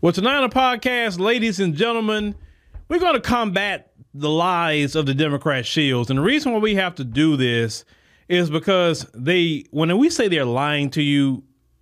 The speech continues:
they really are. We're gonna take our time tonight and go through a few things that they claim that Joe Biden and Kamala Harris have done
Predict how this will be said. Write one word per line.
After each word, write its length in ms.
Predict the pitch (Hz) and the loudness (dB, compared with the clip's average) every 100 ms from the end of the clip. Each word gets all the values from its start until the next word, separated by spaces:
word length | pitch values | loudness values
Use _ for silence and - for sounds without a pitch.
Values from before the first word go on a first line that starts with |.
| _ | _
they 220 | 131 160 | -2 0
really 320 | 147 196 160 113 | 2 2 2 0
are. 440 | 113 90 69 - _ _ _ _ - | -2 -6 -10 -20 _ _ _ _ -2
We're 120 | 220 | 0
gonna 200 | 320 302 | 2 0
take 220 | 240 247 | 0 0
our 160 | 226 202 | 0 -2
time 360 | 202 202 185 180 | -2 -4 -2 -4
tonight 560 | 180 160 123 120 - - | -2 -2 -2 -4 -8 -6
and 200 | 143 143 | -2 0
go 220 | 180 214 | 0 0
through 500 | 196 180 160 147 139 | 2 2 4 2 0
a 160 | 135 | -2
few 200 | - 220 | -2 0
things 460 | 247 214 190 185 175 | 0 0 2 2 0
that 160 | 165 139 | 0 0
they 140 | 156 | -2
claim 600 | 151 - 196 196 156 139 | -2 -2 0 0 0 0
that 260 | 135 123 95 _ 90 - | 0 -2 -6 _ -20 -16
Joe 240 | 95 131 190 | -4 0 2
Biden 480 | 180 190 156 92 69 | 0 -2 -2 -6 -10
and 160 | 95 | -10
Kamala 340 | 104 143 170 175 | -6 -4 -4 -2
Harris 360 | 175 170 160 | -2 -2 -2
have 160 | 151 131 | -4 -2
done 340 | 156 139 120 | -2 -2 -2